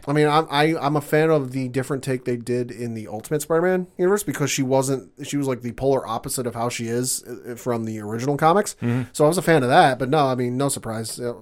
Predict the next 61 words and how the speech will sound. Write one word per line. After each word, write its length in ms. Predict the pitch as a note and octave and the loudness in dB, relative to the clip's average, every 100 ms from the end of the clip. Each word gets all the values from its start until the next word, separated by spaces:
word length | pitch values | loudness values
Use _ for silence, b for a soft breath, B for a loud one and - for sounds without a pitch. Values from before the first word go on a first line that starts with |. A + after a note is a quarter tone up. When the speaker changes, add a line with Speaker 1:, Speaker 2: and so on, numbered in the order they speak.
| - | -8
Speaker 1:
you 100 | A#2+ | -4
know. 240 | A#2 G#2+ | -4 -4
But 120 | A2+ B2 | -2 0
then 120 | C#3+ | 2
again, 140 | C3+ | 0
I 40 | C3 | -2
know 80 | C3 | -2
people 200 | C#3+ C#3+ | -4 -4
go, 120 | C#3+ G#3 | -4 -4
"Oh, 80 | A#3 | -4
well, 200 | G#3 F#3+ | -4 -4
time 280 | F3 G3+ | -6 -6
travel, 420 | G3+ F3 E3+ F3 F#3 | -6 -6 -6 -8 -8
they 120 | A3 | -8
could 220 | A#3 G3+ - | -10 -14 -12
still 160 | G#3+ | -12
get 180 | G3 C#3 | -10 -8
her, 120 | G#3+ | -8
been 180 | - G#3 | -4 0
there 140 | B3+ G3 | 2 2
Speaker 2:
Well, 80 | F3 | 2
Speaker 1:
before 200 | G3+ G3+ | 0 0
she 100 | G3 | -4
died." 300 | G#3 A3 F#3 | -6 -4 0
Yeah, 260 | G3+ F#3 | 4 4
but 200 | E3+ D#3+ C#3 | 2 -2 -6
I 100 | C#3 | -10
doubt 280 | A2+ G2+ | -8 -10
it. 120 | G#2 - - | -10 -16 -2
Speaker 2:
You 140 | E3 | 2
know 160 | E3+ E3 | 6 6
what? 240 | D#3+ - - | 4 2 -6
At 140 | C#3+ | -4
this 160 | D#3+ D#3+ | -2 0
stage, 560 | - D3 C#3 B2 - - _ _ _ _ | 0 0 0 -2 -8 -16 _ _ _ _
Gwen 220 | D3 D3+ | 2 2
Stacy, 600 | C#3+ D#3 D3 - C#3+ B2+ - | 2 0 0 0 -2 -4 -4
no. 360 | A2+ A2 D#2 - _ _ _ _ | 0 2 0 -6 _ _ _ _
Ghost 300 | - C3 D3 B2 | 2 4 4 4
Speaker 1:
No. 60 | |
Speaker 2:
Spider, 480 | D3+ D#3+ E3 F3 D3+ _ _ - | 6 6 6 2 0 _ _ -4
yes. 420 | A2 B2 G2 A#2 | 4 6 6 4
Speaker 1:
Yes. 520 | A#2+ G2+ G2 - - - | 0 -2 -4 -6 -6 -6
Speaker 2:
Anytime 600 | C3 C#3 C#3 C#3 C#3 B2+ | 0 2 2 4 4 4
you 100 | A#2 A#2+ | 4 4
wanna 160 | A#2 | 4
bring 240 | A2 A2+ G#2 | 2 0 0
her 260 | B2+ A#2 | 0 0
in, 340 | G#2+ G#2 G2+ F2 - | 0 -2 -4 -6 -6
I'm, 200 | G#2+ A#2 | -2 0
Speaker 1:
Yeah. 140 | A2+ | 0
Speaker 2:
I'm 180 | G2 A2 | -2 -4
completely 320 | A2+ G2+ G2 | -4 -4 -2
Speaker 1:
And 60 | C#3+ | 0
Speaker 2:
down 100 | D3 | 0
Speaker 1:
also, 160 | C#3+ C#3+ | 2 0
Speaker 2:
with 100 | C3 | 0
it. 20 | |
Speaker 1:
not 180 | C#3+ C3+ | 0 0
to 80 | B2+ | 0
knock 360 | B2 A#2 - | 2 2 -2